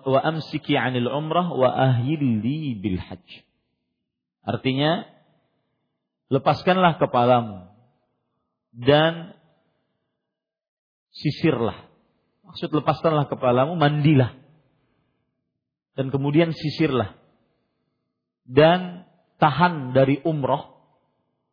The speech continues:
lalu berihramlah dengan ihram haji.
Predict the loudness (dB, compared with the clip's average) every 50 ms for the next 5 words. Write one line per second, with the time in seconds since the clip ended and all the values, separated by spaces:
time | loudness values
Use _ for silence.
0 | _ _ _ _ _ _ _ _ _ _ _ _ _ _ _ _ _ 0 2 2
1 | 4 2 2 2 0 0 -2 -4 -10 _ _ _ _ _ _ _ _ _ 0 2
2 | 2 2 2 0 -4 -6 -4 0 0 0 0 0 2 2 2 2 2 0 -4 -4
3 | -4 -2 -2 -2 -4 -4 -6 -6 -6 -6 -6 -6 -4 -4 -4 -4 -4 -2 0 0
4 | 0 -2 -4 -8 -8 -10 -12